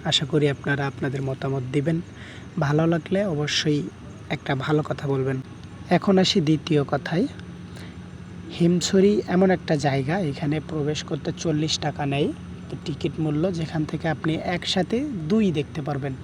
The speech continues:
দুই যেমন হচ্ছে আপনি সাগরের, আহ, ঢেউ এবং শব্দ, আহ, নীল সাগর এবং একপাশে পাহাড় দেখতে পারবেন। কি অপরূপ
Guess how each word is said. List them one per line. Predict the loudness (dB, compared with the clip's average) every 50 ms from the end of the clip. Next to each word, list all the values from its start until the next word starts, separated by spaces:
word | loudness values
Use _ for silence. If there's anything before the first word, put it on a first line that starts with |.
| -12 -14 -14 -14 -14 -14 -14 -12 -12 -12 -14 -14 -10 -2 2
দুই | 4 4 4 4 2
যেমন | 0 2 2 4 4 4 2
হচ্ছে | 2 0 0 0 0 0
আপনি | 0 0 0 0 0 0
সাগরের, | 2 0 0 2 2 4 4 4 2 2
আহ, | -2 -6 -12 -14 -14 -16 -16 -16 -16 -16 -14 -14 -14 -16 -16 -14 -8 -4 -2 -2 -2 -2 -2 -6 -8 -10 -10 -6 -4 -4 -2
ঢেউ | 0 2 4 6 6 8 8 6 6 4 2 0
এবং | -2 0 0 0 0 0 -2
শব্দ, | -2 -2 -2 0 0 0 -2 -2 0 2
আহ, | 4 4 2 0 -4 -8 -14 -14 -14 -14 -14 -14 -16 -16 -14 -14 -14 -14 -12 -12 -6 -4 -2 0
নীল | 2 2 4 4 4 4 2 2
সাগর | 0 -2 -2 -2 -2 0 2 2 4 4 2 2
এবং | 0 0 0 -2 -2 -2
একপাশে | -4 -6 -6 -6 -4 -4 -4 -4 -4 -6 -4
পাহাড় | -4 -4 -2 -2 -4 -4 -4
দেখতে | -6 -6 -6 -6 -8 -6
পারবেন। | -6 -6 -6 -6 -6 -6 -8 -8 -10 -14 -16 -16 -14 -14 -14 -14 -14 -14 -14 -14 -14 -14 -16 -16 -16 -16 -16 -16 -16 -14 -10
কি | -6 -4 -2
অপরূপ | 0 0 0 0 0 2 2 2